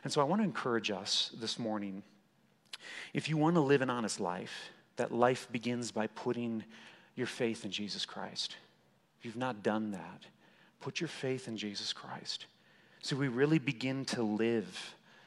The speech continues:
not just the Christian life, we really begin to live in general when we are willing to acknowledge before God what he already knows about us. He knows who we are.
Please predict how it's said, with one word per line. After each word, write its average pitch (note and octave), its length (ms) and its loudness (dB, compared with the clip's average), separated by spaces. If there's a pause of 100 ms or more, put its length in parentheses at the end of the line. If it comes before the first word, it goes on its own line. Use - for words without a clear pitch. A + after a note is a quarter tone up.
(600)
not A2 140 -4
just - 160 -4
the C3+ 80 -2
Christian - 380 -4
life, A2+ 160 -4
we B2 80 -2
really D3+ 260 2
begin A#2+ 420 -2
to A2 120 -6
live G#2 840 2
in C3 220 -2
general A2+ 460 2
when A2 220 -4
we B2 240 -2 (240)
are B2 120 4
willing A#2 300 2
to A2 100 0
acknowledge G#2+ 500 2
before G#2+ 340 -4
God G2 540 0 (800)
what D3 160 4
he D#3+ 140 4
already G#2 200 4
knows G2+ 200 -2
about F2+ 320 -2
us. - 340 -6 (520)
He B2+ 120 -4
knows A#2+ 220 -2
who A2 100 -6
we G2 160 -4
are. F#2 240 -10